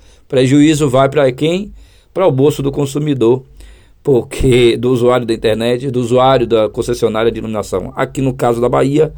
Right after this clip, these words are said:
é a Coelba. E quando a gente vai reclamar de um produto, de um equipamento que queima, a Coelba faz tanta burocracia que você desiste até que você vai ter que comprar outro,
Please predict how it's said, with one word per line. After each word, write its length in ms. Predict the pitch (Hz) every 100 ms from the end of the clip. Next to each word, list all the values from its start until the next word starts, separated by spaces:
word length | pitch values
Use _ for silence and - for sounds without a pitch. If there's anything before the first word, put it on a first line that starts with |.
| - - - -
é 80 |
a 60 | 123
Coelba. 580 | 123 135 117 120 95 - - - - - -
E 100 | 139
quando 220 | 135 202
a 40 | 196
gente 220 | 180 156
vai 160 | 143 151
reclamar 680 | 151 151 139 139 156 175 - - -
de 140 | 135 135
um 100 | 139
produto, 520 | 143 117 131 151 139
de 80 | 120
um 180 | 123
equipamento 540 | 120 - 139 117 123 123
que 140 | 127
queima, 460 | - 135 151 160 - - -
a 120 | 120
Coelba 540 | - 131 131 131 113 - - _ - -
faz 280 | - 156 151
tanta 280 | - 277 214
burocracia 720 | 196 175 156 139 - 190 190
que 100 | 170
você 280 | 151 139 147
desiste 720 | 143 123 147 156 - 147 151
até 480 | 143 139 - 131 139
que 180 | 135
você 640 | 127 123 113 - 113 113 110
vai 220 | 110 104
ter 220 | 104 107
que 120 | 107
comprar 440 | 104 104 95 107 104
outro, 360 | 160 139 -